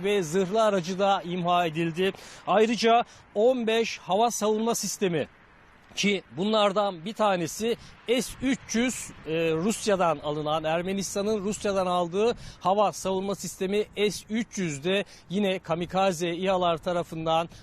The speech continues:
Azeri ordusu tarafından yerle bir edildi. Şu ana kadar sekiz topçu bataryası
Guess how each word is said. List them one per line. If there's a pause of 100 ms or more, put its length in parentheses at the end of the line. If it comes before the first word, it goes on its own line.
Azeri
ordusu
tarafından
yerle
bir
edildi. (380)
Şu
ana
kadar
sekiz
topçu
bataryası